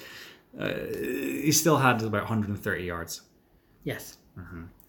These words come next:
Speaker 2: Um,
Speaker 1: Phil Lindsay was good too.
Speaker 2: So are you, are you happy with Lindsay and Freeman, or would you be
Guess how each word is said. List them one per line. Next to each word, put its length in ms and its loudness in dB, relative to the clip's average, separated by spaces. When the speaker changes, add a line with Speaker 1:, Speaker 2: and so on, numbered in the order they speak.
Speaker 2:
Um, 460 4
Speaker 1:
Phil 120 6
Lindsay 220 6
was 120 -4
good 180 -10
too. 160 -12
Speaker 2:
So 200 8
are 40 12
you, 380 6
are 40 0
you 180 4
happy 380 -2
with 240 -2
Lindsay 440 2
and 160 0
Freeman, 460 0
or 180 0
would 240 -8
you 140 -2
be 300 -6